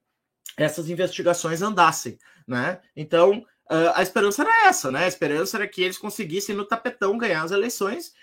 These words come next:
e que depois tudo seria enterrado. Só que não aconteceu, né? Nós não deixamos que isso acontecesse e agora,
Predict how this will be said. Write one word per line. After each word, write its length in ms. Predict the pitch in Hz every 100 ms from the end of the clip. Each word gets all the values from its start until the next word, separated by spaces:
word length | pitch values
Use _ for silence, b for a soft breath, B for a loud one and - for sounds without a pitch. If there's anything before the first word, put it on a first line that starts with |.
| b
e 100 | 349
que 120 | 381 381
depois 480 | 415 403 233 - _
tudo 400 | - 208 247 294 294
seria 540 | - 220 170 185 - -
enterrado. 540 | 190 208 175 175 151 127
Só 180 | - 185
que 140 | 233
não 180 | 214 214
aconteceu, 1040 | 214 226 226 254 233 - - 160 131 110 - b b
né? 240 | 131 165 214 _
Nós 160 | 139 147
não 140 | 156 165
deixamos 460 | 165 - 147 156
que 120 | -
isso 120 | 160 170
acontecesse 680 | 165 160 143 156 175 - -
e 120 | 185
agora, 580 | 208 151 135 151 190